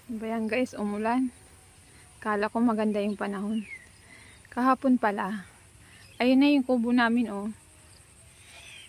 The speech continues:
Kita nyo yun. Yung kalahati lang yan. Itina-, itinawid nila dun sa kabilang, kabilang bakod na yan. Hindi yan sa amin. Tapos yung kalahati, nandyan. Ayan, oh, naiwan.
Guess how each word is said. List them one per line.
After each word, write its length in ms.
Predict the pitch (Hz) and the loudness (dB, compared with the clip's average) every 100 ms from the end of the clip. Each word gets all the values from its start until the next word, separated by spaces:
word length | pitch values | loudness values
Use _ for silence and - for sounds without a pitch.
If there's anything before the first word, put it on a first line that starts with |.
| - - - - 247 | -20 -20 -20 -18 -10
Kita 240 | 226 233 | -2 2
nyo 160 | 226 214 | 2 0
yun. 240 | 196 196 214 | -2 -2 -2
Yung 80 | 226 | 2
kalahati 560 | 254 240 262 254 262 | 2 4 2 0 0
lang 240 | 233 214 208 | 0 0 0
yan. 480 | 202 208 214 220 - | -2 -2 -4 -6 -10
Itina-, 400 | 202 - 226 - | -12 -4 -2 0
itinawid 560 | 233 220 226 226 220 208 | -4 -4 2 4 4 0
nila 240 | 214 220 | 0 0
dun 160 | 214 226 | 0 -2
sa 160 | 226 | -2
kabilang, 560 | 202 190 202 208 208 208 208 | 0 0 2 2 0 -4 -2
kabilang 400 | 208 208 214 208 | 0 2 2 4
bakod 320 | 202 - 196 | 2 2 -6
na 80 | 185 | -4
yan. 240 | 185 214 | -4 -4
Hindi 240 | 185 190 190 | -4 -4 -6
yan 80 | |
sa 240 | 196 190 175 | -4 -4 -2
amin. 240 | 180 185 - - - - - | -6 -12 -14 -20 -20 -20 -6
Tapos 320 | 240 233 262 | -2 -2 -2
yung 160 | 269 240 | -2 0
kalahati, 640 | 233 226 226 226 - 233 | 0 0 0 -4 -6 -10
nandyan. 640 | 220 226 214 202 202 202 196 185 180 - - - - - - - | -6 -6 -4 -2 -2 -2 -6 -8 -16 -20 -20 -20 -20 -20 -20 -10
Ayan, 240 | 214 233 233 | -2 0 0
oh, 80 | |
naiwan. 640 | 226 208 220 220 226 202 | -4 -2 -4 -4 -4 -6